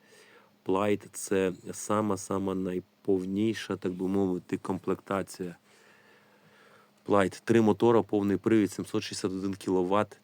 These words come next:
тисячу, е, тисячу двадцять, е, лошадиних тих сил. Е, за дві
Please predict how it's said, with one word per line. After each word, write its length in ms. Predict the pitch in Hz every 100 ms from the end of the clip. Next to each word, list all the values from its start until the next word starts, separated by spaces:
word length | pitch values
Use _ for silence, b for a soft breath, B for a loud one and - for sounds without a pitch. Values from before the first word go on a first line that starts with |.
| _ _
тисячу, 720 | 120 113 104 - - 95 95 - -
е, 640 | 90 90 87 87 87 85 82 _
тисячу 420 | 101 98 - 92 90 - - _
двадцять, 520 | 92 92 101 98 95 92 95
е, 220 | 92 90
лошадиних 1000 | 90 87 90 90 - 92 92 95 95 90
тих 240 | - 92 -
сил. 360 | - 107 110 - B B B B B B B -
Е, 140 | 92
за 260 | 85 87 95
дві 680 | 92 92 92 92 117 113